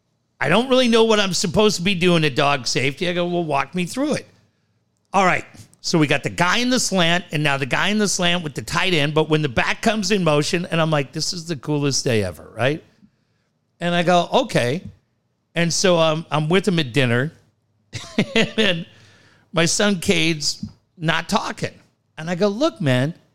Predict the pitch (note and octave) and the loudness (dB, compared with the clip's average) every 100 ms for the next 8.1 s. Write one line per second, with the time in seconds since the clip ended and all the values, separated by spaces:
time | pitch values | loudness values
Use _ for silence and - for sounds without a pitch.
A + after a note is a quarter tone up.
0 | _ _ _ _ _ _ _ _ D3 C#3 | _ _ _ _ _ _ _ _ -6 0
1 | C#4+ C4+ C#4+ D#4 B3 A3+ A3 A3 E3+ G#3+ | 2 2 0 0 2 4 4 4 2 2
2 | C4+ A#3+ - _ _ _ _ _ _ A3 | 0 -4 -8 _ _ _ _ _ _ 0
3 | G#3+ G#3+ B3+ A3 F#3 E3+ E3 E3+ D3+ A2+ | 2 2 0 2 2 2 2 2 0 -4
4 | E3+ G3+ A3 E4+ D#4+ D4+ - C#4 C#4 G#3+ | -6 -2 0 2 2 2 2 0 0 -6
5 | - - _ _ _ _ _ _ _ - | -18 -20 _ _ _ _ _ _ _ -2
6 | C#4+ - C4+ A#3+ G3+ F3 B2+ - - _ | -2 0 2 4 2 0 -2 -8 -14 _
7 | _ _ _ G3+ E3+ A3 - G3 C#3 F2+ | _ _ _ -2 2 0 2 0 0 -4